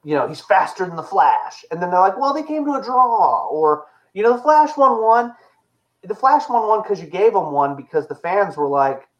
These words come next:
"What?" You know what I mean? So we, we have to get to this point where we're writing realistic scenarios. Not that a comic is always gotta be realistic, but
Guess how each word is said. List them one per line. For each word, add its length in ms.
"What?" 440
You 220
know 160
what 80
I 140
mean? 380
So 320
we, 200
we 140
have 280
to 80
get 220
to 80
this 160
point 320
where 160
we're 180
writing 460
realistic 580
scenarios. 920
Not 240
that 80
a 40
comic 440
is 120
always 300
gotta 180
be 60
realistic, 580
but 260